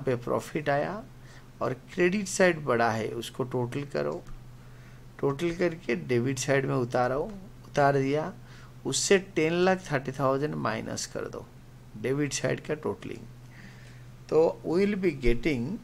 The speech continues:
to cash account machinery purchased, this is the balancing figure, that is six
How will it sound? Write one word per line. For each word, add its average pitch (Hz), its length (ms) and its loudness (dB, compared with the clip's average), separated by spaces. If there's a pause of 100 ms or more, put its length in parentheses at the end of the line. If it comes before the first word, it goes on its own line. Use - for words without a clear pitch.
(640)
to 147 60 2 (200)
cash 180 340 8
account 190 540 4
machinery 170 640 2
purchased, 165 800 0
this 123 140 -2 (100)
is 160 100 -8
the 147 100 0
balancing 135 800 2
figure, 123 580 0 (520)
that 120 240 -2
is 160 120 -4
six - 400 -2